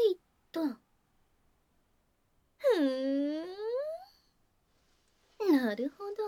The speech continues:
ど。これ竹取物語だ。無理難題を言って断るやつ。<laughs> 私ができなそうな内容にしたでしょう。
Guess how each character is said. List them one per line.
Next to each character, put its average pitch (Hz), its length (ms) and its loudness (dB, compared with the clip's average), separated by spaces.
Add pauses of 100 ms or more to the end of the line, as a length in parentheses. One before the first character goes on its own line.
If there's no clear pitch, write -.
ど。 - 140 -12 (960)
こ 269 100 -2
れ 202 140 -4
竹 202 320 -10
取 415 260 -2
物 415 240 -2
語 453 60 -6
だ。 453 40 -6 (1700)
無 330 160 -2
理 311 160 -2
難 302 360 0
題 330 320 -2
を 330 60 -2
言 330 100 -4
っ - 20 -12
て - 240 -10
断 285 220 -6
る 320 340 -4 (240)
や 392 160 -16
つ。 - 160 -14 (1200)
<laughs> 320 340 0
私 233 440 -4
が 262 120 -2
で 220 160 -4
き 294 160 -4
な 339 140 0
そ 359 180 0
う 339 60 2
な 277 100 4
内 220 320 -2
容 247 120 -2
に 247 160 0
し - 60 -6
た 294 140 2
で 302 100 2
し 294 180 -2
ょ 294 40 6
う。 - 20 8